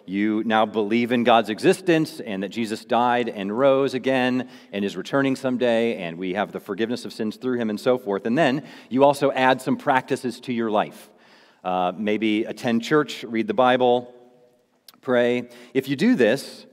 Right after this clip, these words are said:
if you think of Christianity as just kind of adding a few things to your mind and life, you live with,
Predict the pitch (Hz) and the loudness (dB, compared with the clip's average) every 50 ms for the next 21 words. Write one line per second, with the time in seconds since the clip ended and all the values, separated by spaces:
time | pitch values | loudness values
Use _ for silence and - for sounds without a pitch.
0 | _ _ _ _ - 127 110 175 220 208 208 - - - 175 - - 151 147 147 | _ _ _ _ -12 -6 -2 0 0 2 0 0 0 0 -2 0 0 0 0 0
1 | 151 139 117 117 - - 143 - - - - 135 143 160 160 156 147 131 123 - | 0 0 -2 -4 -4 -4 -2 -2 -2 -2 2 4 4 4 4 4 2 0 0 -2
2 | 131 120 120 - 131 117 107 98 - - 117 113 107 107 107 107 107 104 98 107 | -2 -2 0 0 -2 0 -2 -4 -6 -4 -2 -2 0 2 2 0 0 0 0 -2
3 | - 113 101 98 98 101 113 113 95 95 101 - - - - - - - - 123 | -4 -4 -6 -6 -2 0 2 2 2 2 0 -4 -8 -14 -20 -20 -20 -12 -6 -2
4 | 143 151 143 151 170 190 180 139 156 160 156 143 - - - - | -2 0 0 2 2 2 0 0 0 0 0 0 -2 -6 -16 -20